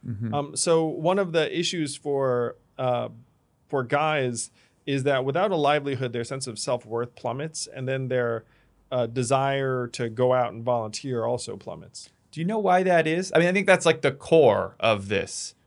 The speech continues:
Speaker 1: Um, and we've been trying to get to better o-, equality of opportunity for men and women, but men and women are so different, and the numbers are screaming off the page. Um, I have thoughts too, but it goes back to kind of what we talked about video games too. Men are more likely to dive into video games or spend a lot of the,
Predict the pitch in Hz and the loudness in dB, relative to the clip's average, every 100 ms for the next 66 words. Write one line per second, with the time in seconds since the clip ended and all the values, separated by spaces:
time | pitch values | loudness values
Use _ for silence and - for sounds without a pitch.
0 | - 101 98 127 139 120 147 151 120 101 | -8 -4 -2 2 2 4 6 6 6 4
1 | 143 147 113 92 117 110 101 104 - - | 4 4 -2 6 8 8 6 4 2 -2
2 | 101 117 113 107 101 - - 123 110 90 | 0 4 6 6 2 0 -2 0 -2 -2
3 | 104 101 104 98 92 104 101 90 87 113 | 0 0 0 -2 -2 -2 -2 -4 -2 0
4 | 98 120 156 151 123 135 120 113 117 113 | 2 4 4 2 2 2 2 2 2 2
5 | - 113 107 98 120 - 98 95 107 110 | 0 0 0 0 -4 -2 -4 -2 -2 0
6 | 120 110 95 92 - _ _ _ - - | 2 0 0 -2 -4 _ _ _ -12 -10
7 | - 120 113 101 98 98 - 98 - 110 | -4 -2 0 0 0 -2 -4 -10 -4 -4
8 | - - 135 - - - - _ - 107 | -4 -8 -12 -18 -20 -20 -20 _ -6 2
9 | 127 151 123 - 113 - - 120 110 113 | 6 8 6 6 6 4 -2 -2 -2 -2
10 | 107 117 101 110 107 101 110 101 95 98 | 0 0 2 2 2 -2 0 0 0 2
11 | 92 90 127 107 98 95 87 - 104 101 | 0 0 0 0 0 -4 -4 -2 -2 -2
12 | 95 95 95 92 95 90 95 92 92 92 | -4 -2 -2 -4 -6 -4 -2 -2 -4 -4
13 | 117 110 95 98 92 87 - 95 92 95 | -2 -2 -2 -4 -6 -6 -4 0 2 2
14 | 92 90 | 0 -4